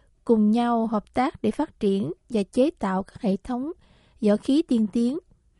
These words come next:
Nga cũng tìm cách phá tan sự nghi ngại của Ấn Độ đối với một hiệp định hợp tác quân sự mà hồi tháng trước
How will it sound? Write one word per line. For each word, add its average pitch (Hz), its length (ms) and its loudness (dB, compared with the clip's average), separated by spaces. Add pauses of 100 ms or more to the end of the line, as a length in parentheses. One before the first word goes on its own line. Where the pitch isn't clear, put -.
(800)
Nga 302 200 2
cũng 269 180 -2
tìm 214 220 0
cách - 180 -4
phá 330 300 -2 (100)
tan 294 280 -2
sự 220 160 0
nghi 254 200 -2
ngại 214 300 -2
của 247 120 -2
Ấn 285 200 -4
Độ 202 280 0
đối 254 380 0
với 320 120 0
một 214 200 -2
hiệp 214 180 -2
định 208 280 2
hợp 208 280 -4
tác 311 160 -2
quân 262 180 0
sự 202 400 -2 (320)
mà 220 80 -2
hồi 202 160 2
tháng 247 280 -6 (120)
trước 311 300 2